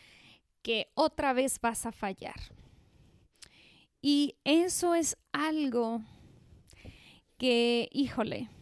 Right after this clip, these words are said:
no lo puedes cambiar de un día a otro y no lo puedes cambiar con el plato de comida y no lo puedes cambiar suplementándote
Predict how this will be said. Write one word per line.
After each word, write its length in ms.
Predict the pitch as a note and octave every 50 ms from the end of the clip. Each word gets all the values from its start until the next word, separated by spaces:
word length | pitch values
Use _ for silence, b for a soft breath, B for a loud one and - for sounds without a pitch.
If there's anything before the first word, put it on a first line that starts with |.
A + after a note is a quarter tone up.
| B B B B B B B B
no 160 | B A#3+ B3 B3
lo 140 | B3+ C4
puedes 540 | B3+ - - C4 C4 B3+ B3+ C#4+ C4+ - -
cambiar 540 | - A#3 G#3+ A3+ A3+ G#3+ G#3+ A#3 C#4+ F4 G#4 A#4+ B4+ - B B B B B B B
de 100 | - A#3
un 120 | A3+ A3+ A3+
día 180 | A3 G#3+ G#3+
a 60 | G#3+ A3
otro 340 | B3+ E4+ - - G4 G4+ G#4 -
y 120 | - B3+
no 100 | B3 A#3+
lo 100 | A#3 A#3
puedes 260 | A#3 - A#3 A3+ A#3 -
cambiar 460 | - G3 F#3+ G3+ G3 G#3+ A3 A3+ A#3
con 140 | - A3+ A3
el 100 | A3+ G3+
plato 380 | - A#3 A3+ A3 - - G#3+
de 100 | G#3 G#3
comida 600 | - - - B3+ C4 D4 E4+ E4+ F4 F4 F4+ F#4 -
y 140 | - B3+ B3+
no 100 | A#3+ A3+
lo 80 | A3+
puedes 320 | A3 - A3 A3 A3 G#3+ -
cambiar 340 | - G3 F3+ F#3+ G3+ G3 -
suplementándote 1300 | - A3 G#3+ - G#3+ - A#3 - A#3+ A#3+ - - C4 D4 D4 C#4+ D4 C#4+ - - C#4 C4 C4 C4+